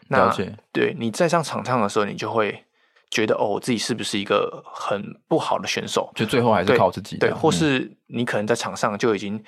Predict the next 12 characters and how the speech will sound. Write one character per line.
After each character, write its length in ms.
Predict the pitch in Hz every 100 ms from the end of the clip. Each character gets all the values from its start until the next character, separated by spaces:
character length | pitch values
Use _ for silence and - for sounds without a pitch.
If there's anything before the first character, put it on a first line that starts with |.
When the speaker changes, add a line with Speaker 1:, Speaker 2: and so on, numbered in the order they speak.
| - -
Speaker 1:
因 140 | 131
为 80 | 135
别 220 | 117 101
人 140 | 98 104
可 140 | -
能 160 | 92 98
那 60 | 117
个 100 | 101
气 320 | - - 120
势 200 | - 107
很 160 | -
强， 200 | - -